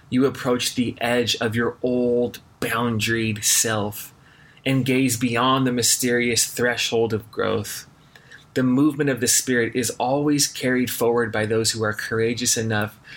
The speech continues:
to keep stepping beyond what they've known. So let's think about change for a second.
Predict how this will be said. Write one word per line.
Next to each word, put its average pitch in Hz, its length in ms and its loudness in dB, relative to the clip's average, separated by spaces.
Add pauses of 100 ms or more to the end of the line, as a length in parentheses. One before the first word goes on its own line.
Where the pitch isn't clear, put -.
(120)
to - 120 -4
keep 113 320 -4
stepping 135 880 0 (280)
beyond 101 800 -4
what 98 220 -6
they've 98 240 -14
known. 92 300 -14 (1400)
So - 180 2
let's 214 160 2
think 233 160 0
about 165 320 0
change 107 880 -2 (720)
for 110 100 0
a 98 80 0
second. - 460 -4